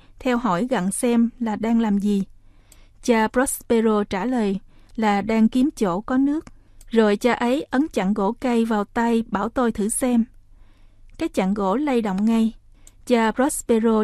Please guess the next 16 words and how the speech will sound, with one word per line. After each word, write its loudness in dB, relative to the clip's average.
bảo, -4
"Chú 2
có -4
khả -4
năng 2
đó," -6
nhưng 4
không 2
dạy -2
bảo -4
thêm 2
điều 0
gì. -2
Từ 6
lúc 0
ấy, 0